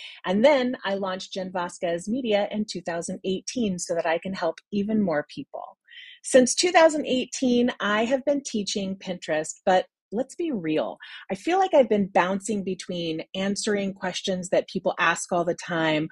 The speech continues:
or news or new tools on Pinterest. But fear not, I have decided to take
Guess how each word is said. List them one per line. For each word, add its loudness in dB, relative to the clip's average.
or 8
news 4
or 0
new -4
tools -2
on -6
Pinterest. -4
But 4
fear -6
not, -2
I 0
have -6
decided -4
to -10
take -8